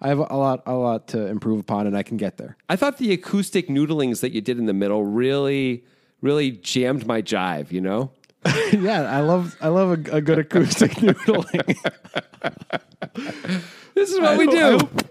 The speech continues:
Speaker 2: This is
Speaker 1: I
Speaker 2: who
Speaker 1: hope
Speaker 2: we
Speaker 1: the
Speaker 2: are
Speaker 1: listeners
Speaker 2: now.
Speaker 1: enjoy that. I hope the listeners enjoy this because I, I enjoy it.
Speaker 2: Yeah, me too. It's like, I'm gonna <laughs> make up a poem. I'm gonna say that Grant's gonna tell you a poem, make up the name and tell me can't do slam poetry. Go! <laughs> And then Grant just does it. It's amazing.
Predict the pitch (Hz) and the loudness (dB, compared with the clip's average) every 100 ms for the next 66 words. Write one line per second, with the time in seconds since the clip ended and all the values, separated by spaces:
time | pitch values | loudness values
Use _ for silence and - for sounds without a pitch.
0 | - - - - 302 254 - - 285 247 | -10 -20 -20 -4 0 4 6 6 6 6
1 | 226 170 139 196 160 175 175 151 160 - | 6 4 4 2 2 2 4 2 0 -4
2 | - 185 175 196 196 190 175 156 151 143 | -2 2 2 2 0 2 2 2 2 4
3 | 143 139 120 - 135 123 143 143 143 147 | 4 2 0 -2 0 0 0 0 0 -2
4 | 131 170 160 143 117 110 107 - 85 151 | 0 2 2 2 0 -2 -4 -2 0 0
5 | - 143 127 - - - - - - 277 | -2 0 -2 -4 -14 -20 -20 -18 -8 -2
6 | 214 247 208 294 247 165 147 165 175 208 | 0 2 2 4 2 0 -2 0 2 2
7 | 202 180 143 - 147 147 156 160 220 185 | 0 -2 -4 -2 2 2 2 0 2 2
8 | 185 165 156 156 180 165 151 143 135 131 | 2 2 0 0 -2 0 0 0 0 0
9 | - 135 156 190 - 147 139 147 151 151 | 0 0 2 2 2 2 4 2 2 2
10 | 151 - 151 160 151 185 165 196 202 - | 2 0 0 0 0 0 2 2 0 -2
11 | 151 - 392 381 285 147 - 214 - - | -6 -2 0 2 2 -2 -2 -2 0 0
12 | - - 170 185 170 190 214 208 240 - | -2 -2 0 2 4 4 2 2 0 0
13 | 247 220 160 208 214 320 381 427 381 220 | 0 2 0 0 0 -2 0 2 2 2
14 | 156 120 | 0 -2